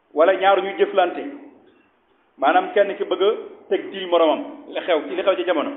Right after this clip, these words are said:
da ngay société kii liggéey, wala ngeen am lu ngeen seet, wala nangam nangam, moom intérêt am lay xool, yow xool du si intérêt, mën daal waa ji dama ko bëgg a teg diil, wala moo xam ak tubaab la, moo xam ku mu mën a doon, nga xam ne yéen a ngi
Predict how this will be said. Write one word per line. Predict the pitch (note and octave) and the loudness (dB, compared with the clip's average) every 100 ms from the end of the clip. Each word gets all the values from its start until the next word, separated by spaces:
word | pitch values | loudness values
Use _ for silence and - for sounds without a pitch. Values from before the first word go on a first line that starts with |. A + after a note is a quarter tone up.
| - - - _ | -12 -20 -20 _
da | D#3 | -2
ngay | F#3 | 0
société | - - F3+ E3 | -2 -2 -2 -2
kii | F3+ E3+ | -8 -10
liggéey, | E3+ D#3 - - - - | 0 0 0 -10 -18 -4
wala | C#3+ F3 | 0 0
ngeen | G3 | 0
am | G3+ F#3 | -2 -2
lu | |
ngeen | G3 F#3 | -4 -2
seet, | F#3 - | -4 2
wala | F3+ | 2
nangam | F#3 F#3 F#3 | 4 2 2
nangam, | F#3+ F3 - - - - | 2 0 -2 -8 -20 -2
moom | E3+ G3 | 0 2
intérêt | A3 A3 | 2 2
am | A3 | 2
lay | G#3+ | 0
xool, | A3 A#3 | 2 2
yow | F3 F#3+ | 2 2
xool | A3 | 2
du | G3+ - | 2 0
si | |
intérêt, | F#3+ E3 B2 F2+ - - - _ _ _ _ _ | -2 -2 -6 -8 -16 -18 -20 _ _ _ _ _
mën | E3 E3+ | -6 2
daal | D#3+ | 4
waa | E3+ D#3 | 4 2
ji | |
dama | D#3 D3 | -2 -4
ko | D3 | -4
bëgg | C3+ | -4
a | C#3 | -6
teg | C#3 - | -8 -12
diil, | - - - - _ _ _ _ _ _ _ _ _ | -18 -20 -20 -20 _ _ _ _ _ _ _ _ _
wala | C3+ D#3 | 0 2
moo | D#3+ G#3+ | 2 -2
xam | E3 | -2
ak | - - | -8 -2
tubaab | E3+ F#3+ | 0 2
la, | F3 | 2
moo | E3 | 2
xam | E3+ E3 | 0 -2
ku | F3+ | -6
mu | F3+ | -4
mën | F3+ | -2
a | |
doon, | D#3+ E3 - - | 0 -2 -6 0
nga | F3 | 0
xam | G3 | 2
ne | |
yéen | G3 | 0
a | |
ngi | A#3+ | 0